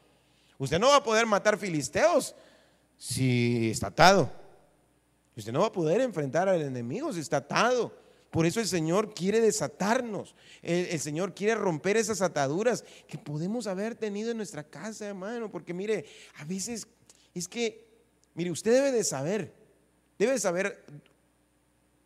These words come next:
un-, una cosa, mire. Y es que a veces cuando una persona está enojada dice cosas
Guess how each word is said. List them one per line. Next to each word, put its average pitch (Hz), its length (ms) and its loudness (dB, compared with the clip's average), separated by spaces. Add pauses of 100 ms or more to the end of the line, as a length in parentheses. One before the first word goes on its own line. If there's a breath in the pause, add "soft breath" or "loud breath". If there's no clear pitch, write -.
(520)
un-, 185 260 -4
una 190 220 0
cosa, - 260 -8
mire. 117 240 -6 (1200)
Y 123 80 -8
es 120 80 -6
que 165 60 0
a 151 40 0
veces 147 200 -4
cuando 127 200 -6
una 147 160 -2
persona 131 240 -6
está 147 140 -6
enojada 143 380 -2
dice 127 240 -4
cosas 139 320 -6